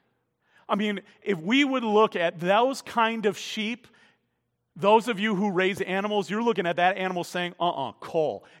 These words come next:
get rid of it." You're looking at that vine and saying, "No, let's hack the thing, let's till it under, we can start again."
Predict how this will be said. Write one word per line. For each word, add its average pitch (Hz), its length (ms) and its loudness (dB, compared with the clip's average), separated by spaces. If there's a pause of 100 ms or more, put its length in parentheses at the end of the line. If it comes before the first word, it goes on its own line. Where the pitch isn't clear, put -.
get 190 300 0
rid 160 180 -6
of 123 140 -10
it." - 480 -14 (600)
You're 226 240 2
looking 240 260 4
at 190 120 0
that 190 180 6
vine 185 240 2
and 175 100 -10
saying, 170 260 -6
"No, 170 180 2
let's 160 220 -4
hack 185 320 0
the 196 100 -6
thing, 180 380 -4 (180)
let's 170 260 -6
till 185 320 0
it 180 80 -2
under, 165 440 -2 (200)
we 170 220 -8
can 175 200 -10
start 156 340 -4
again." 113 440 -12